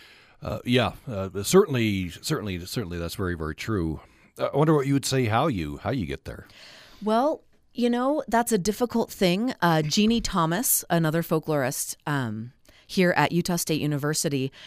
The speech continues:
Speaker 2: has come up with what she calls the slap test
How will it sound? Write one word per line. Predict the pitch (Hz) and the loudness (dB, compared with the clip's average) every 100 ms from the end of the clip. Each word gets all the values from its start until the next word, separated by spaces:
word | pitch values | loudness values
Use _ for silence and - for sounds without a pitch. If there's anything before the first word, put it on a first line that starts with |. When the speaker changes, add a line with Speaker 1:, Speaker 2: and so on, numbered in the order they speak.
| - | -4
Speaker 2:
has | 160 156 | -2 0
come | - 170 | 0 2
up | 160 147 | 2 0
with | 151 151 156 | -2 -2 -2
what | 151 | -4
she | - 170 | -4 -6
calls | - 151 147 | -6 -6 -4
the | 151 | -4
slap | 143 - - 143 143 - - | 0 2 2 2 2 2 0
test | - 208 - - - | 2 0 0 -2 -6